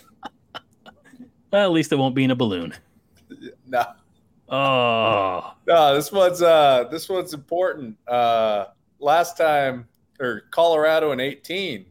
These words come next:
Speaker 2: was the first time that John Dam Johnson joined us and we became the tripod.
Speaker 1: See, I, I don't,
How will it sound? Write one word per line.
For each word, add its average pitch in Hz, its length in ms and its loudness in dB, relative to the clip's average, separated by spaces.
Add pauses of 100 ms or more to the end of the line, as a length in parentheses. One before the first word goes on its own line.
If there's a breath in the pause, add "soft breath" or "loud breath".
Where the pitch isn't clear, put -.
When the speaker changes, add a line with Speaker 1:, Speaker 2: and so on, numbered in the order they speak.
Speaker 2:
was 113 160 -18
the - 120 -20
first 123 300 -14
time 120 200 -8
that 104 160 -16
John 117 300 -6
Dam 110 240 -8
Johnson 113 560 -10
joined 104 320 -12
us 98 220 -12
and 101 100 -20
we 98 120 -18
became 101 340 -16
the 90 80 -20
tripod. - 800 -12 (880)
Speaker 1:
See, - 340 -8
I, - 280 -14
I - 120 -10
don't, - 240 -12